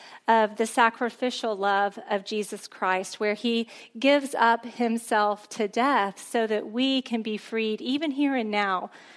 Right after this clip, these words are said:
from the chains of sin and death. So I invite you to be in prayer with me. Let's pray. God of love, we're grateful for the gift of this beautiful day, for your presence here with us.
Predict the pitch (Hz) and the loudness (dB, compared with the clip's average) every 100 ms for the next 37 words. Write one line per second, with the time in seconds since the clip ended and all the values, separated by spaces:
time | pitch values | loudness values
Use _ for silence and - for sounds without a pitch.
0 | - _ 233 220 214 - 220 220 214 190 | -20 _ -4 -2 -2 -2 -2 -2 -4 -8
1 | - 196 190 185 185 170 - - - _ | -6 -6 -6 -6 -4 -4 -6 -12 -18 _
2 | _ - - - - 240 214 214 226 - | _ -20 -20 -20 -2 4 6 4 0 2
3 | - 277 254 226 233 220 220 208 208 202 | 4 6 4 2 0 -2 -2 -4 -4 -2
4 | 185 185 185 190 185 208 240 - 262 - | -2 -2 -8 -10 -4 -4 -6 -14 -18 -10
5 | - - - - - - _ _ _ _ | -10 -8 -14 -20 -20 -20 _ _ _ _
6 | _ _ _ _ _ _ _ - - - | _ _ _ _ _ _ _ -20 -20 -20
7 | - - 285 277 262 240 220 214 214 240 | -20 4 8 8 8 8 8 8 6 2
8 | 247 262 277 285 262 254 233 220 240 240 | 6 6 6 4 2 4 4 4 4 4
9 | 247 220 214 - 254 277 269 220 220 226 | 0 -2 -4 0 2 2 0 2 6 6
10 | 233 233 233 - - 233 220 220 254 233 | 6 4 -2 -8 -6 -2 0 0 2 4
11 | 262 247 262 214 208 220 247 240 233 - | 2 0 0 2 2 2 2 0 0 -10